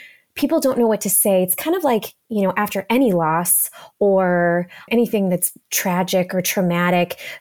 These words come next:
people don't know the right thing to do or say, so they just don't say anything or do anything 'cause in fear of saying or doing the wrong thing.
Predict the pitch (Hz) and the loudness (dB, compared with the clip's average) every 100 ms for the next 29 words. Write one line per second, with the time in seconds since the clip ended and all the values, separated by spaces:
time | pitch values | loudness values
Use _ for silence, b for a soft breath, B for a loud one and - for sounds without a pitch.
0 | - 240 202 214 214 208 208 196 196 196 | -6 -4 0 0 0 0 2 4 2 2
1 | 185 190 - 214 240 196 220 220 220 214 | 2 0 0 0 0 0 2 4 4 4
2 | 214 - 226 214 202 202 196 - 196 190 | 2 0 2 2 4 4 2 2 0 2
3 | 190 196 190 185 180 202 185 - - 185 | 0 0 0 -2 0 0 -2 -2 -2 -2
4 | 175 175 170 156 208 - B B - 208 | -4 -6 -6 -6 -8 -12 B B 0 0
5 | 208 190 180 180 - 180 185 214 190 - | 2 0 0 -2 -4 -4 -4 -2 -4 -4
6 | 185 - 214 202 214 202 185 180 175 208 | -8 -2 -2 0 0 2 2 2 -2 -6
7 | - - 247 220 202 190 185 185 175 175 | -6 0 2 0 0 0 2 0 0 -2
8 | 165 190 - - | -4 -6 -6 -8